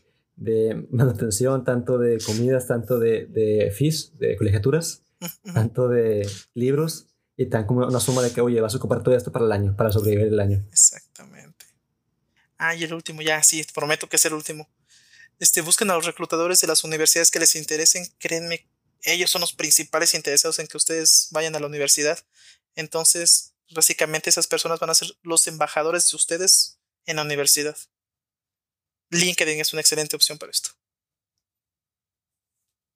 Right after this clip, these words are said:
Speaker 1: Perfecto. Y yo, por último, hay, eh, bancos, Santander y, y Citibanamex, que tienen programas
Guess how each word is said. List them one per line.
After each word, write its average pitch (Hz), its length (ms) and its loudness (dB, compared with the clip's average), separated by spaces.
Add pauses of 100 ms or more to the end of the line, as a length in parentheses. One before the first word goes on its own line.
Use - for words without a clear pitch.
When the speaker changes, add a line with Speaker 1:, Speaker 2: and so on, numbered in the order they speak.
(1080)
Speaker 1:
Perfecto. 101 800 2
Y 135 240 2
yo, 123 240 2
por 127 220 0
último, 160 1160 0
hay, 131 680 0 (840)
eh, 117 400 2
bancos, 113 720 0
Santander 110 480 2
y, 120 200 2
y 107 40 -4
Citibanamex, 117 760 0
que 127 100 -2
tienen 120 280 2
programas 120 720 0